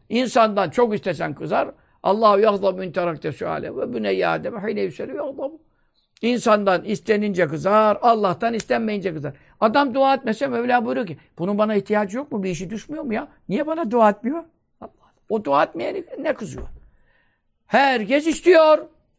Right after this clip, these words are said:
Herkes isteğinde veriyor. Hiçbir şey de diğerinden onu alı koymuyor. Israrla dua. Hatta ne buyuruyor? "İnne Allah yuhibbul mulhine fid dua."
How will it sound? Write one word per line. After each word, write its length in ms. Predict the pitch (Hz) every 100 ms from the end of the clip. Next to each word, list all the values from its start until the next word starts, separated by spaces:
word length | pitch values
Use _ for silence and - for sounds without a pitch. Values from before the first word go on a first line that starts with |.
| _ _ _ _
Herkes 480 | 262 320 262 240
isteğinde 460 | 226 202 214 180 160
veriyor. 500 | 220 302 320 330 320 - _ _ -
Hiçbir 320 | 359 - 240
şey 240 | 214 202
de 140 | 202 226
diğerinden 400 | 269 226 196 185
onu 260 | 175 -
alı 380 | 202 233 302 320 _ _ _ _ -
koymuyor. 580 | 262 294 233 185 143 - _ _ 254
Israrla 720 | 226 - 247 285 262 214 196
dua. 240 | 208 180
Hatta 440 | 262 - 240 190
ne 200 | 165 220
buyuruyor? 260 | 226 214 247
"İnne 160 | 208 196
Allah 240 | 202 202
yuhibbul 420 | 180 220 202 185
mulhine 520 | 170 170 - 226 269
fid 200 | 226 403
dua." 240 | 330 -